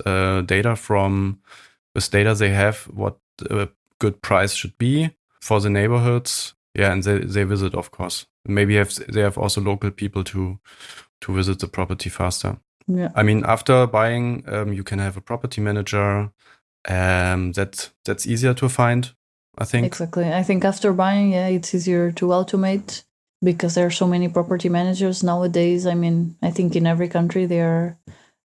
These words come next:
Speaker 2: for short-term rental, for long-term rental, or, or whatever.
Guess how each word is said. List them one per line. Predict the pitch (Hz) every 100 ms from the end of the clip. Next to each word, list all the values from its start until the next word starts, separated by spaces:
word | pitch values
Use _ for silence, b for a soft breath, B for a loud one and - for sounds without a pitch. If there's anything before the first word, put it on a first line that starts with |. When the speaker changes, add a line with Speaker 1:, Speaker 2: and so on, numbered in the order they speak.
| - -
Speaker 2:
for | - 180
short-term | 165 185 185 190 185
rental, | 180 180 180 185 180
for | 170 170
long-term | 165 170 170 175 170
rental, | 165 170 165 170 170 170 175
or, | 160 165 165 165 _ - 240
or | 175
whatever. | 170 165 165 180 208